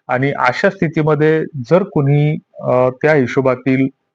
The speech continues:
घटस्फोटित एखादं स्थळ असेल किंवा कोणी स्वीकारायला तयार असेल, तर, अ, तुम्ही, अ, त्याचे फोटो वगैरे तुम्हाला मी दाखवणार आहे, बायोडाटा पण तुम्हाला पाहायला मिळेल, इतर मजकूर पण.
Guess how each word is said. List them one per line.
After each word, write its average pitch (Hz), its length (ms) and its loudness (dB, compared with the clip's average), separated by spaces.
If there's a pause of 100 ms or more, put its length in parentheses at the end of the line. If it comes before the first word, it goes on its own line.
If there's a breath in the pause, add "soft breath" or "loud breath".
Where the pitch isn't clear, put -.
घटस्फोटित 131 1000 -4
एखादं 120 320 0
स्थळ 123 280 0
असेल 120 380 -2 (440 loud breath)
किंवा 127 120 0
कोणी 127 220 0
स्वीकारायला 123 520 0 (100)
तयार 120 240 4
असेल, 120 340 -2 (580 soft breath)
तर, 123 120 0
अ, 127 320 2 (720)
तुम्ही, 147 400 0
अ, 127 600 2 (120)
त्याचे 131 200 0
फोटो 131 320 0
वगैरे 139 520 4
तुम्हाला 127 460 -2
मी 131 240 0
दाखवणार 127 540 2
आहे, 127 240 2
बायोडाटा 127 520 0
पण 156 280 -2
तुम्हाला 127 440 -2
पाहायला 123 400 0
मिळेल, 123 260 0
इतर 123 260 -2
मजकूर 123 420 -2
पण. 127 200 -2